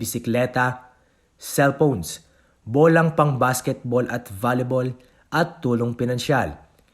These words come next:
Kaya naman, lubos ang pasasalamat ng mga Naboteño, partikular na ang mga indigent families at mga biktima ng sunog sa natanggap na tulong at suporta hindi lamang ng senador kundi pati na ng butihing mayor ng lungsod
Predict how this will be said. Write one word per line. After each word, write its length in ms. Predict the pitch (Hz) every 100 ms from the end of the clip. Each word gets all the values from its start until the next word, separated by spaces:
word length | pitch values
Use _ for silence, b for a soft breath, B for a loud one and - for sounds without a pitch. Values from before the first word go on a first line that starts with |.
| _ _
Kaya 240 | 117 117
naman, 400 | 120 127 123 123 - b b b
lubos 480 | 156 170 208 -
ang 160 | - 165
pasasalamat 880 | 185 180 170 156 123 120 127 127 -
ng 80 | 120
mga 180 | 123 123
Naboteño, 720 | 117 120 - 113 117 120 120
partikular 640 | - 170 - 180 156 147 139
na 240 | 135 131
ang 240 | 127 127
mga 160 | 127 117
indigent 400 | 120 117 113 120
families 560 | - 117 123 120 123 117
at 160 | 120
mga 240 | 127 123 113
biktima 480 | 165 165 170 147
ng 160 | 143 147
sunog 400 | - 127 131 120
sa 80 | 127
natanggap 560 | 127 127 131 131 123
na 160 | 120 113
tulong 480 | - 180 165 160 165 B B
at 240 | 302 302 -
suporta 480 | 170 170 160 -
hindi 400 | 147 151 139 135
lamang 400 | 131 135 131 135
ng 80 | 135
senador 640 | 123 139 139 143 143 135 -
kundi 240 | 147 151
pati 320 | 156 151 151
na 80 | 147
ng 160 | 143 139
butihing 400 | 143 143 143 123
mayor 400 | 135 151 151 143
ng 160 | 147
lungsod 560 | 160 180 - 185 160